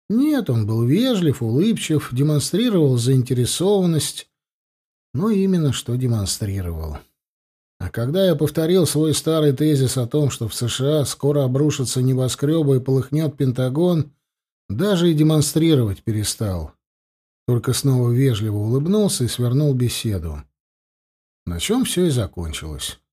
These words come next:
То есть за прошедший год больше меня никто не беспокоил, даже сам Евгений Максимович. Впрочем, я был этому скорее рад,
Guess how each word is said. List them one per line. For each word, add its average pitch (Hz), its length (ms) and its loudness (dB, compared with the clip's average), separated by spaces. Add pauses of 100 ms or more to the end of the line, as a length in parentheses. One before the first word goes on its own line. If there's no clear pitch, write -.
(680)
То 143 120 4
есть 139 160 2
за 123 140 0
прошедший 120 600 -2
год 185 260 0
больше 190 360 2
меня 151 280 2
никто 139 340 0
не 131 120 4
беспокоил, 92 880 -6 (160)
даже 151 380 -2
сам 139 280 0
Евгений 117 540 0
Максимович. 82 840 -8 (1040)
Впрочем, 170 540 2
я 170 280 -2
был 135 260 2
этому 117 280 0
скорее 131 440 2
рад, 117 400 -4